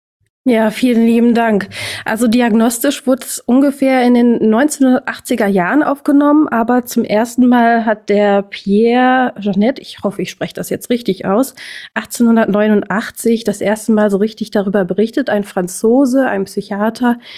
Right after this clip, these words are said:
der das bei mehreren Personen beobachtet hat, dass sie komplett, mm, von der Wahrnehmung, ähm, Gestik, ähm, Stimme ganz anders waren in einem Moment als in dem anderen Moment davor.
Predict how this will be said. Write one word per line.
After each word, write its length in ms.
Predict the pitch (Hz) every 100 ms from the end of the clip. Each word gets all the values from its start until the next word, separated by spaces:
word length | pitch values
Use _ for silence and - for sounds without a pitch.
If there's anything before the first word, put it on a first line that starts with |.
| - - -
der 160 | 208 214
das 180 | 214
bei 220 | - 202 208
mehreren 400 | 208 226 220 220
Personen 420 | 220 202 226 226
beobachtet 600 | 202 226 262 247 233 -
hat, 180 | 233 214
dass 180 | 202
sie 320 | - 202 202 196 - - -
komplett, 760 | - 208 - 208 214 247 - - _ _
mm, 420 | 214 233 226 220
von 220 | 220 240
der 160 | 214 185
Wahrnehmung, 840 | 208 240 247 233 226 226 220 226 -
ähm, 520 | 220 208 196 196 185 - 214
Gestik, 1120 | 190 233 240 233 - 233 208 208 208 208 208 -
ähm, 800 | - 202 - - - - - 208 _ - - -
Stimme 800 | - - 254 254 240 220 220 214
ganz 280 | 214 277 -
anders 420 | 226 208 208 -
waren 220 | 190 202
in 120 | 196
einem 280 | - 202 247
Moment 680 | 214 214 208 233 247 240 -
als 220 | 214 220
in 80 | 220
dem 260 | 202 208 -
anderen 340 | 202 220 220
Moment 520 | 202 202 208 220 - 208
davor. 520 | 185 - 220 185